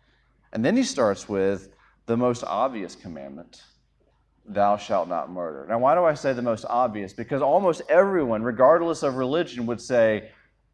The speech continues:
"Oh, that morality we can agree with. That's the no-no. Murder is terrible." Right? And obviously it is. It's, it's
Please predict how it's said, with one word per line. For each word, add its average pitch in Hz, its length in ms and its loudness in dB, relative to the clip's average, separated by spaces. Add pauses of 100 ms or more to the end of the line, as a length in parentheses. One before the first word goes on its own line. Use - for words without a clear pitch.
(140)
"Oh, 117 540 4
that 139 320 2
morality 113 580 2
we 101 160 -8
can 101 160 -14
agree 85 300 -12
with. - 480 -20 (160)
That's 135 260 2
the 117 140 -8
no-no. 104 500 -4 (500)
Murder 117 520 0
is 80 140 -16
terrible." 78 600 -14 (340)
Right? 113 120 4
And 117 80 -2
obviously 120 500 0
it 98 180 -10
is. 85 560 -10
It's, - 180 -14
it's 110 260 -12